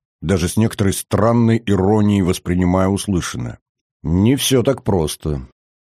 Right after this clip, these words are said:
Я уже говорил вам про законы. Как Штерн не старался,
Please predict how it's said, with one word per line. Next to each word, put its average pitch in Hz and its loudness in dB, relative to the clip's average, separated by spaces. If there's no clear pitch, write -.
Я 98 0
уже 123 2
говорил 156 2
вам 78 0
про 90 0
законы. 85 -2
Как 107 0
Штерн 117 2
не 120 4
старался, 123 0